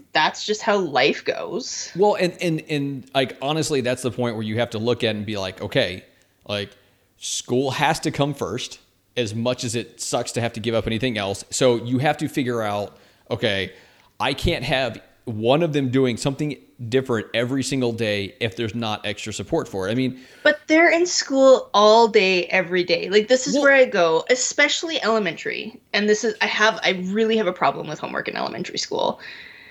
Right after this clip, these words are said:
Speaker 1: I think that kids from ages six t-, to eleven, six to twelve, whatever elementary is, you do not have the attention span to sit for eight hours all day learning. You're learning. How much are you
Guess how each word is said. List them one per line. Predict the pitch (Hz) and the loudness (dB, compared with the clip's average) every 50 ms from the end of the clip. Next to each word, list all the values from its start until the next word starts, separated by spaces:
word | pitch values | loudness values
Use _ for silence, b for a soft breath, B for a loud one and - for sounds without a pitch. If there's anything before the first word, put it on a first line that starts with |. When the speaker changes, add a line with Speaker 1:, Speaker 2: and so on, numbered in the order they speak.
| B B B - | B B B 0
Speaker 1:
I | 196 208 214 | 2 2 2
think | 233 240 240 226 | 2 2 0 2
that | - 208 165 - - | 2 0 0 0 -2
kids | - - - 226 233 233 233 - - | -6 -2 2 2 2 2 -2 -8 -14
from | - - - 180 170 165 | -8 -4 -2 -2 -2 -2
ages | 170 175 170 - 165 156 165 - | -4 -6 -4 -4 -6 -6 -6 -4
six | - - - 285 311 - - - - - | -4 -2 -2 -2 -4 -4 -4 -6 -8 -8
t-, | _ - - - - _ _ - | _ -14 -14 -14 -16 _ _ -10
to | - - 247 208 | -2 2 4 4
eleven, | 196 185 175 165 165 175 175 170 170 170 | 6 6 4 4 4 4 4 4 2 0
six | - - 185 - - | -4 -8 -8 -8 -8
to | - 196 | -12 -12
twelve, | - - 165 151 156 156 156 | -6 -2 0 0 0 0 0
whatever | 165 160 156 156 147 151 156 151 | 0 2 2 2 2 2 2 2
elementary | 151 151 151 147 147 143 - - 143 143 143 | 2 2 0 -2 -4 -6 -4 -2 0 0 2
is, | 139 139 143 151 - - - - B B B B B B B B B B B B B _ _ - | 2 2 0 -2 -4 -8 -10 -12 B B B B B B B B B B B B B _ _ -2
you | 233 214 208 220 233 240 254 254 | 0 2 4 4 6 6 6 6
do | 254 302 294 254 | 4 4 4 6
not | 214 196 196 196 190 185 | 6 6 6 6 4 2
have | - - - 180 170 170 165 160 | 2 0 2 2 2 2 2 2
the | 180 175 | 2 2
attention | 170 - - 143 147 - - 151 - | 2 0 -2 -4 -4 -6 -8 -8 -6
span | - - 101 110 113 - 139 - - - - _ _ _ | -4 -2 0 0 0 -2 -4 -10 -12 -14 -16 _ _ _
to | - - 190 | -4 -4 -4
sit | 185 - - - 208 170 - - - - - - - - _ _ _ _ | -4 -4 -2 2 2 2 2 0 -4 -10 -10 -10 -12 -18 _ _ _ _
for | - - 185 - - | -8 -4 -4 -4 -2
eight | 143 170 185 | 0 0 2
hours | 226 226 254 269 285 277 285 | 4 6 6 6 6 4 0
all | 269 262 262 | -2 -2 -2
day | 240 190 143 127 104 135 151 185 - _ _ _ _ _ _ _ _ b b b b b b b b | -2 -2 -2 -4 -6 -8 -12 -14 -18 _ _ _ _ _ _ _ _ b b b b b b b b
learning. | 180 190 175 180 170 160 147 139 139 147 170 208 294 349 - _ _ - | -10 -6 -2 -2 -2 -2 -2 -4 -4 -4 -6 -6 -8 -10 -12 _ _ -6
You're | - 180 190 185 | -2 0 0 2
learning. | 185 202 214 233 247 - - B B B B B B B - - | 2 4 4 4 2 0 -2 B B B B B B B -2 2
How | - 311 320 | 2 4 6
much | 440 466 440 - | 6 4 6 6
are | 440 | 6
you | 349 320 | 6 6